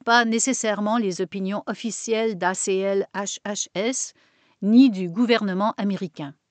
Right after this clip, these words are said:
Comprendre les catégories de handicap, un guide à l'intention des parents. Quelles sont les catégories de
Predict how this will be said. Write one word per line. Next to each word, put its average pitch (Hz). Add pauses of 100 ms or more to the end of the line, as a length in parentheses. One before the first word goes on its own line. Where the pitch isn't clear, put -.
(1400)
Comprendre 269
les 175
catégories 220
de 160
handicap, 208 (560)
un 190
guide 233
à 175
l'intention 247
des 214
parents. 160 (1700)
Quelles 277
sont 370
les 247
catégories 196
de 180